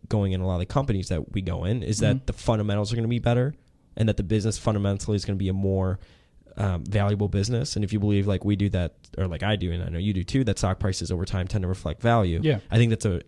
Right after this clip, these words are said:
Speaker 1: incredibly logical way of thinking about it.
Speaker 2: Yeah, I, I guess I have two pieces of advice. I don't know how good they are, but I think that they're specific, so you could try 'em out. One is keep an investment journal. And two
Speaker 1: Yeah.
Speaker 2: is, um, whenever you look at prices,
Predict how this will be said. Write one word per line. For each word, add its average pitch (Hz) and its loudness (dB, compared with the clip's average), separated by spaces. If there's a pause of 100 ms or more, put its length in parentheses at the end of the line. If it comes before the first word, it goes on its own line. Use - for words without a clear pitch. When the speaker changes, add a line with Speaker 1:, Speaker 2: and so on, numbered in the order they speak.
(140)
Speaker 1:
incredibly 101 0
logical 95 0
way 71 -4
of - -6
thinking - -8
about 123 -10
it. - -18 (300)
Speaker 2:
Yeah, 131 4
I, 113 -4
I 147 -4
guess 170 0
I 156 2
have 127 0 (200)
two - 0
pieces 127 2
of 104 -2
advice. 101 -2
I 107 0
don't 104 0
know 107 2
how 101 -2
good 92 -4
they 95 -2
are, 107 0
but 95 -2
I 95 -4
think 104 -2
that 90 -4
they're 95 -2
specific, 127 0
so 101 -4
you 101 -2
could 135 -2
try 120 4
'em 117 4
out. 85 0 (560)
One 135 6
is 117 4
keep 120 0
an 110 4
investment 98 0
journal. 113 0 (840)
And 107 0
two 127 4 (100)
Speaker 1:
Yeah. 117 0
Speaker 2:
is, 110 0 (100)
um, 107 2
whenever 131 4
you 175 4
look 180 -2
at 113 -2
prices, 135 0